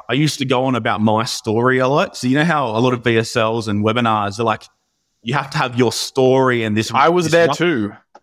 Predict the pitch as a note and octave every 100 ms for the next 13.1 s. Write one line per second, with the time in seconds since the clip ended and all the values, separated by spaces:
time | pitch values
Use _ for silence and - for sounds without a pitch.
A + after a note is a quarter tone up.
0 | _ C#3 D3 G#2 C3 C3+ A#2+ D3 D#3 F3
1 | A2+ A#2+ - A#2 A2+ A2 A2 G#2 B2 -
2 | - - - - C#3+ E3 F3 D#3 B2 A2+
3 | A2+ A#2+ G#2 - C3 B2+ C3 B2 A2+ G2
4 | G2 F#2+ F2 D#2+ B2 C3+ B2+ B2+ - _
5 | _ _ _ B2 B2 G#2 F#2+ - _ _
6 | - C3 B2 B2 - B2+ C3+ A#2 C#3 C3
7 | D3 D3 C3+ A#2 B2 A#2+ A#2 D3 B2+ B2+
8 | - B2+ B2 E3 E3 - A#2 G#2 B2 A#2+
9 | A2+ G#2+ A#2 A2 - _ _ A2+ A2+ B2
10 | - - _ - D#3+ - - D#3+ F3 E3
11 | D3 - C3 C3+ B2 B2+ - A2+ A#2 -
12 | A#2 A2+ A2 G#2+ A2+ A2 - A2 G#2+ -